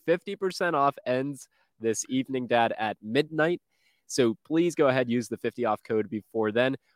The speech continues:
or, and or you can do both if you'd really like. The hundred dollar Treat one hundred offer for the vehicle service contract, the extended warranty, that ends tonight as well, Dad. So if you're not a part of the Y A A community, now is definitely the time to do it.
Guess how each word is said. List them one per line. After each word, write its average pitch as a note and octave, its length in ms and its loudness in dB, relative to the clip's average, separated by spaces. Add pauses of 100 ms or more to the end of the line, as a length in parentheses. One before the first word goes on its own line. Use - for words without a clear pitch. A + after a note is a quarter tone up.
(120)
or, F#3+ 540 8 (260)
and D3+ 240 0
or A2 180 2
you B2+ 80 -2
can C3+ 100 -8
do D#3 180 -6
both D3 260 -6
if - 100 -18
you'd G2 100 -14
really A#2+ 200 -6
like. C#3 240 -6 (220)
The B2+ 40 -4
hundred D#3+ 380 0
dollar C#3 320 6
Treat C3+ 320 -6
one A#2+ 140 -6
hundred A#2 760 -2 (300)
offer A2 360 4
for A2 140 -8
the G#2+ 120 -4
vehicle G#2+ 320 -4
service D3 280 0
contract, C3 420 -4
the A#2 60 -6
extended A2 320 -6
warranty, G#2+ 460 -4
that E3+ 260 6
ends G#2 260 -4
tonight G#2 360 -8 (340)
as G#2 220 -4
well, B2+ 240 6
Dad. G2 260 0
So A#2+ 80 2
if G#2+ 120 2
you're B2 100 4
not C#3+ 340 6
a F3 80 -4
part D3 320 4 (140)
of A2+ 100 -8
the A2 100 0
Y G#2+ 320 6
A - 40 -4
A G#2 400 -4
community, A2 420 -4
now B2 240 2
is B2 140 0
definitely C#3 540 2
the G#2+ 100 -2
time G2 320 -8
to - 100 -20
do G2 180 -6
it. B2 120 -2